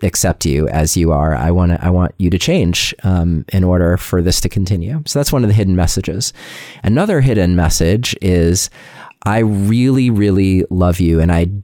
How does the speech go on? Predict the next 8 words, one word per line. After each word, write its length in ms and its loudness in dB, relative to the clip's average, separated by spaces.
desperately 920 0
want 480 0
this 320 -2
thing 540 -2
to 120 -2
be 140 0
different. 480 -4
And 120 2